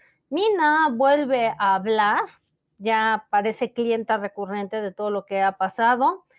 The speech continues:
Y, pues, sí, tenemos que seguir la historia, no, no hay más, o sea,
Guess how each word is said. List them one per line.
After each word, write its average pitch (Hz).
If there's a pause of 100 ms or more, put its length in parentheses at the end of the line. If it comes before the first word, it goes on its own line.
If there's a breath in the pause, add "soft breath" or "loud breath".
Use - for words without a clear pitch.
(200 soft breath)
Y, 240
pues, 269
sí, 427
tenemos 349
que 269
seguir 262
la 277
historia, 277
no, 240 (340)
no 226
hay 269
más, 381
o 208
sea, 214